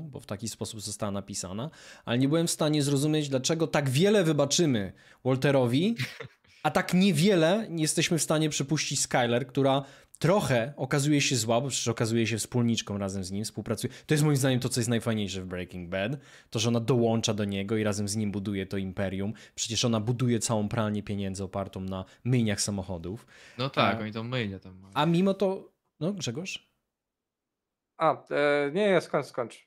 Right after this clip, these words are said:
Speaker 3: E, ja zaraz
Speaker 1: Bo
Speaker 3: powiem.
Speaker 1: Kim wjechała cała na biało i od pierwszego sezonu była po prostu ukochana przez wszystkich. Jakby nikt nie ma zarzutu do tej postaci. I zgadzam się,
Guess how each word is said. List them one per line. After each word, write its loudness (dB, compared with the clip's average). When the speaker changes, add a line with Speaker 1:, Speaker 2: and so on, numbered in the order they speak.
Speaker 3:
E, -6
ja -6
zaraz -10
Speaker 1:
Bo -20
Speaker 3:
powiem. -20
Speaker 1:
Kim 2
wjechała 2
cała 2
na 2
biało 2
i 0
od -6
pierwszego 0
sezonu -2
była -2
po -12
prostu -8
ukochana -4
przez -10
wszystkich. -12
Jakby -4
nikt 2
nie 2
ma 4
zarzutu -4
do -8
tej -8
postaci. -10
I -10
zgadzam 2
się, -2